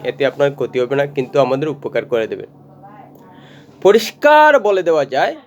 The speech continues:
যে মুখ্যমন্ত্রী মমতা ব্যানার্জি পশ্চিমবঙ্গে হিন্দুদের নিয়ে মন্দির রাজনীতি শুরু করে দিয়েছেন। জগন্নাথ ধাম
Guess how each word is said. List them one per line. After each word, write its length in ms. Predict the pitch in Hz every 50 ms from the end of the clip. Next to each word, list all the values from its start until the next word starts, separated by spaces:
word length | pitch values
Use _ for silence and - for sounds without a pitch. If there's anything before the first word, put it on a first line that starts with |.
| _ _ _ _
যে 100 | 139 156 160
মুখ্যমন্ত্রী 600 | 165 160 156 147 - - 202 202 196 185 160 170 156
মমতা 380 | 139 135 127 127 123 123 127
ব্যানার্জি 460 | 117 123 127 127 127 123 117 135 196 269 349 - - - _ - - - - - _
পশ্চিমবঙ্গে 720 | - 147 151 143 - - 220 226 226 226 233 247 240 269 330 381 - - - _ _ _ _ _ _ 302 302 - _ _ _ _ _ _ _ _ _ _ - 254 - - - - - - - - - 330 - -
হিন্দুদের 560 | - - 175 202 233 247 269 269 190 190 190 180 185 233
নিয়ে 260 | 202 185 175 180 190 214 - - _ _ - - -
মন্দির 420 | 135 143 160 170 175 170 180 214 214 196
রাজনীতি 460 | 196 170 160 147 147 143 143 - 220
শুরু 240 | - - - 139 123 117
করে 220 | - 120 113 107
দিয়েছেন। 320 | 98 101 95 - - - - _ _ _ _ - - - _ _ _ - -
জগন্নাথ 480 | - 139 151 175 214 226 240 254 262 214
ধাম 160 | 214 262 262